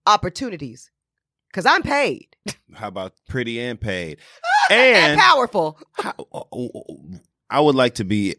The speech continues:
Speaker 2: I would like an explanation or a
Speaker 1: Please.
Speaker 2: deeper dive into what the hell they mean by it lacks educational value.
Speaker 1: Oh, I can give you very, very plainly.
Speaker 2: Mm-hmm.
Speaker 1: They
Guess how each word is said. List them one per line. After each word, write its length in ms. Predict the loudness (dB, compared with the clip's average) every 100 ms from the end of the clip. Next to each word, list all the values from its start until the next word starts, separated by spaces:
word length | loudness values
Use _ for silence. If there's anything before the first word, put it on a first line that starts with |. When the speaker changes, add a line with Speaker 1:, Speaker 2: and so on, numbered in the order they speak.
| _ 2
Speaker 2:
I 80 |
would 140 | 4 4
like 180 | 2 2
an 80 |
explanation 680 | -2 -2 -4 -2 0 -2 2
or 60 | 2
a 80 | 2
Speaker 1:
Please. 100 | 4
Speaker 2:
deeper 260 | 2 2
dive 420 | 0 2 2 0 -2
into 540 | -8 -4 -2 -2 -4
what 360 | -2 0 0 -2
the 100 | -4
hell 260 | -2 -2
they 220 | -4 -6
mean 560 | -6 -6 -6 -6 -10 -8
by 160 | -2 -2
it 140 | -2
lacks 420 | -4 -2 -2 -4 -8
educational 760 | -8 -8 -6 -4 -4 -4 -6
value. 480 | -6 -6 -6 -8 -2
Speaker 1:
Oh, 80 | 2
I 80 | 2
can 140 | 0
give 180 | -4 -6
you 80 | 0
very, 260 | 2 2 0 0
very 220 | 2 2
plainly. 420 | 2 0 0 -6
Speaker 2:
Mm-hmm. 320 | -8 -6 -4
Speaker 1:
They 360 | 0 0 -2